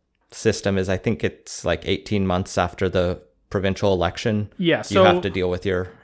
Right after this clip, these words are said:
Speaker 1: M L A.
Speaker 2: Yeah, which means as of November ninth,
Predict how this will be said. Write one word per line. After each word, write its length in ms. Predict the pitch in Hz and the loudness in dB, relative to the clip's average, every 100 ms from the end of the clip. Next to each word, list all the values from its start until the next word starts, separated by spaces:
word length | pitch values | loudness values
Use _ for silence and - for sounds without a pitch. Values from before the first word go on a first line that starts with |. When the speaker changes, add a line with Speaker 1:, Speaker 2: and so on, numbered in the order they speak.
| - | -6
Speaker 1:
M 140 | 98 | -2
L 160 | 95 92 | -2 -2
A. 180 | 95 101 _ _ _ _ | -4 -6 _ _ _ _
Speaker 2:
Yeah, 280 | - 180 147 | -4 0 2
which 340 | 127 151 - 175 | 0 -8 -8 2
means 540 | 185 185 180 170 147 - | 4 4 4 0 -2 -2
as 360 | 160 175 175 | 4 4 2
of 280 | 185 160 143 | -2 -2 -2
November 560 | 151 143 139 147 143 135 | -2 -2 0 0 0 -2
ninth, 480 | 131 139 131 98 | -2 -2 -2 -6